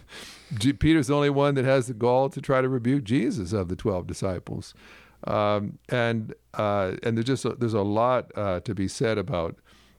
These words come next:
uh, Peter, uh, that, you know, can frustrate you. And, and as a leader, if you've ever had a group of people you were leading and you had one person that was always answering the questions, always speaking up right away,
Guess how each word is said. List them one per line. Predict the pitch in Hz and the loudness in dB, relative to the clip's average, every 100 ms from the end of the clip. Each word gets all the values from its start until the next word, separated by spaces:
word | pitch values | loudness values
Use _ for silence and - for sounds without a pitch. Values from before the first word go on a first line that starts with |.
| - - | -16 -4
uh, | 92 80 | -4 -4
Peter, | - 214 196 98 98 135 _ _ _ _ _ _ _ - - - | -4 -2 0 0 0 -4 _ _ _ _ _ _ _ -18 -14 -2
uh, | 127 110 110 101 - - 65 73 | 0 2 0 -2 -8 -16 -16 -14
that, | - - 139 123 123 - | -12 -2 2 2 0 -2
you | 135 127 | -2 2
know, | 113 | 2
can | 127 107 | 0 -2
frustrate | - 160 - - 95 82 | 0 -2 -2 -4 -4 -4
you. | 87 - | -6 -4
And, | 104 101 | -2 0
and | 117 107 | 0 0
as | 107 110 | 0 2
a | 113 | 2
leader, | 135 143 156 156 - - _ | 2 2 0 -4 -12 -20 _
if | - 101 | -4 0
you've | 120 107 | 0 2
ever | 123 127 120 110 - - | 2 2 0 0 -4 -6
had | 110 110 113 110 | -4 -2 -2 -2
a | 104 | -6
group | 98 104 113 | -2 -2 0
of | 95 | -4
people | 117 110 107 | -2 -2 -2
you | 101 95 | 0 0
were | |
leading | 92 101 104 101 90 | 2 2 2 0 -2
and | 95 92 | -2 -2
you | 95 92 | 0 -2
had | 92 92 | -2 -2
one | 95 104 | -2 -2
person | 101 104 98 - 104 | -2 0 0 -2 -4
that | 90 | -4
was | 87 85 | -6 -6
always | - 98 104 101 101 98 95 | -2 0 2 2 0 -2 -4
answering | - 101 104 98 101 98 | -6 -6 -6 -4 -4 -2
the | 95 | -2
questions, | - 101 98 - 98 98 - | 0 0 0 -2 -2 -2 -6
always | - 98 98 92 | -2 0 0 -2
speaking | - 104 95 98 90 | -4 -4 -2 -2 -2
up | 87 | -2
right | 92 92 | -2 -2
away, | 87 90 85 87 | -2 -2 -2 -4